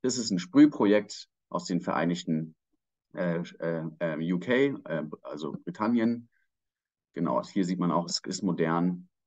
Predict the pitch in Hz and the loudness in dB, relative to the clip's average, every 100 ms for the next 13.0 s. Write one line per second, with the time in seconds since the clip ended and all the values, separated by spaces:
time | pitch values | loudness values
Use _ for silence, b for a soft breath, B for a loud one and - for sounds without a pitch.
0 | _ 98 92 90 85 82 98 104 101 92 | _ -4 -4 -4 -4 2 4 6 6 4
1 | 82 85 85 78 80 104 104 95 90 85 | 2 -2 -2 0 2 2 0 -2 -2 0
2 | 82 82 - 78 82 73 73 85 87 73 | 0 0 -4 -6 -4 -4 -4 -6 -4 -4
3 | 67 98 104 - 85 80 80 80 76 - | -4 -2 -2 -2 -4 -2 -2 -4 -4 -10
4 | - _ _ - 87 90 90 78 82 80 | -20 _ _ -6 -4 -4 -2 0 0 0
5 | 78 78 - 65 78 98 95 104 90 80 | -2 -6 -8 -6 -2 2 2 2 2 -2
6 | 92 87 80 80 82 82 78 80 - 135 | -4 -6 -4 -4 -2 -2 -2 -4 -2 -2
7 | 127 92 87 73 - 78 80 - 73 78 | 0 -2 -2 -4 -4 -6 -6 -6 -4 -4
8 | - - 67 78 - 80 - _ b b | -6 -6 -2 -2 -2 -6 -10 _ b b
9 | b _ - 76 73 71 80 78 - 101 | b _ -6 -4 -4 -4 -6 -6 -4 -4
10 | 101 80 78 _ _ _ - 69 - 80 | -2 -4 -6 _ _ _ -4 -2 -6 -8
11 | - 73 - 76 - 78 78 - 73 80 | -4 -4 -4 -6 -6 -6 -8 -8 -8 -6
12 | 78 69 65 73 50 57 - 55 - - | -6 -8 -8 -6 -8 -10 -12 -14 -14 -16